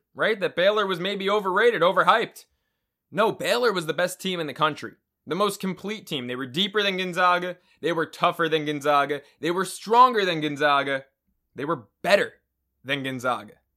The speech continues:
And that Baylor win last night, not that Gonzaga loss, I want to focus on that Baylor win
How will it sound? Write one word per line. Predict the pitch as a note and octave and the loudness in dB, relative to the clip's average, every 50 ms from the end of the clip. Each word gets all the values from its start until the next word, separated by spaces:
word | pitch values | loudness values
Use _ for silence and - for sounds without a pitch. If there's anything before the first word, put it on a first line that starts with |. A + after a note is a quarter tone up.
| _ _ _ _ _ _ _ _ _ _ _ - | _ _ _ _ _ _ _ _ _ _ _ -12
And | B2 C#3 | -6 -2
that | E3+ G3+ F#3 C3+ C3+ | -2 -2 -2 0 0
Baylor | E3+ F3+ F#3+ G3 F#3+ F3+ | 0 2 2 0 0 -2
win | D#3+ F3 F#3 F3 C#3+ B2+ A2+ A2+ _ _ _ _ _ _ - | -2 -2 -2 -2 -4 -6 -10 -16 _ _ _ _ _ _ -6
last | A2+ C#3+ D#3 D#3+ D#3 - | -2 0 0 0 0 -2
night, | D#3 C#3 A#2+ G2+ B2 | -4 -4 -4 0 2
not | D#3 G#3 A#3 | 2 2 2
that | - C4 B3+ - | 0 -4 -4 -4
Gonzaga | A3+ G#3 F#3 G#3+ G#3+ G#3 G3+ | -6 -2 2 4 4 4 2
loss, | G3 F3+ F#3 E3+ C#3 A2+ - - - - | 2 2 2 2 0 0 -4 -12 -10 -6
I | - D3 | -4 -2
want | F3+ G3 F#3+ | -2 -2 -4
to | F3+ | -4
focus | - G3+ G3 G3 - - | -4 -6 -6 -6 -8 -8
on | D#3+ C#3 C3+ | -8 -4 -2
that | D3+ F3 - - D#3 - - | -2 -4 -4 -6 -10 -12 -8
Baylor | F#3 F#3 F#3+ A3 G#3+ G#3+ G#3 F#3 | -4 -2 -2 -2 -2 -2 -2 -4
win | E3 D3 C#3+ F#3 A3 A#3 G#3 D#3+ C3+ A2+ G#2 | -4 -6 -6 -6 -4 -4 -4 -6 -8 -10 -16